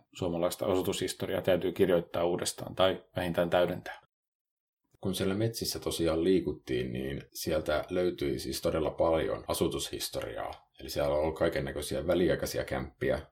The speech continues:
Speaker 2: sotilaiden rakentamia, metsätyöläisten rakentamia.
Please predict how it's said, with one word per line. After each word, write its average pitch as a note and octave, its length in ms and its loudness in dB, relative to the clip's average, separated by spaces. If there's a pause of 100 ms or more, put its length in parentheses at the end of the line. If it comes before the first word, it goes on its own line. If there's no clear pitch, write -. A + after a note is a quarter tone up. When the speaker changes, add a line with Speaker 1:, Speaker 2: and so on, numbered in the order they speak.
(120)
Speaker 2:
sotilaiden D2+ 580 2
rakentamia, C2+ 720 -4 (160)
metsätyöläisten - 840 -2
rakentamia. - 640 -6